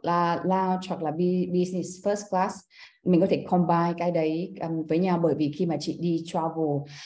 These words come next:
chị ở những cái nơi như này, lúc nào chị cũng thấy các chàng trai cả. Lúc nào cũng, à, à, "Có, cái này có nặng quá cho em không? Anh, anh bê cho em nhá." Kể cả những chàng trai già hay những chàng trai trẻ thì chị đều gặp ở những cái nơi như thế này cả.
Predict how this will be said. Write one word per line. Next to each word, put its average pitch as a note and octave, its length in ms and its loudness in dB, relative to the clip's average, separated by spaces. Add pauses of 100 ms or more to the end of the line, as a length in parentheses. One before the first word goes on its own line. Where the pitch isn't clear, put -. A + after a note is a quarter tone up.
(220)
chị C#3 340 -2 (100)
ở D#3 240 0
những D3 160 0
cái G3 80 2
nơi F3+ 180 4
như F3 100 2
này, E3+ 180 0
lúc G#3+ 200 -2
nào F3+ 300 2
chị - 160 -4
cũng - 300 -6 (680)
thấy F#3+ 140 4
các B3+ 180 0
chàng D3+ 200 -2
trai D3 280 -4
cả. - 200 -8 (340)
Lúc C4 160 2
nào G3+ 280 6
cũng, A#3+ 460 0
à, G3 420 2 (300)
à, F#3+ 260 0
"Có, - 260 -4
cái A#3+ 80 2
này A#3+ 120 2
có A#3+ 80 0
nặng B3 200 0
quá G#3+ 120 0
cho C4+ 100 -2
em B3+ 180 2
không? B3+ 360 4
Anh, A#3+ 480 0
anh A#3 440 -4
bê A#3+ 200 6
cho B3 60 -2
em A#3 160 -2
nhá." B3+ 140 -2 (100)
Kể A3 160 2
cả C3+ 160 0
những A#3 480 -4
chàng E3 200 -8
trai F#3 200 -2
già E3 240 0
hay F3 140 -2
những E3+ 140 -4
chàng E3+ 220 -6
trai F3 160 -2
trẻ - 240 -2 (440)
thì E3 100 0
chị C#3+ 180 2
đều E3+ 140 4
gặp E3 260 -2
ở C#3+ 180 -2
những D#3 180 -2
cái G#3 80 -2
nơi F#3+ 160 0
như F3+ 80 2
thế F3 120 2
này F3+ 240 0
cả. - 200 -6